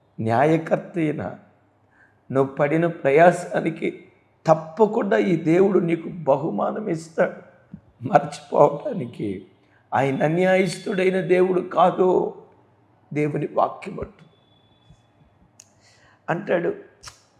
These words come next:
"ఇంత ప్రార్థన చేశా, ఏమొచ్చింది? దేవుడు, దేవుడు, దేవుడని దేవుని మందిరానికి పరిగెత్తా, నాకేం ప్రతిఫలం వచ్చింది?" అని కృంగిపోతున్న దినాల్లో యెషయా ప్రవక్త ఉంటే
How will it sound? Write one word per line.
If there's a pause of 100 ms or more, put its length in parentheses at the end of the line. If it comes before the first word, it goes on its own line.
(440)
"ఇంత
ప్రార్థన
చేశా, (1040)
ఏమొచ్చింది? (520)
దేవుడు,
దేవుడు,
దేవుడని (500)
దేవుని
మందిరానికి
పరిగెత్తా, (220)
నాకేం
ప్రతిఫలం
వచ్చింది?" (480)
అని (120)
కృంగిపోతున్న
దినాల్లో (1700)
యెషయా
ప్రవక్త
ఉంటే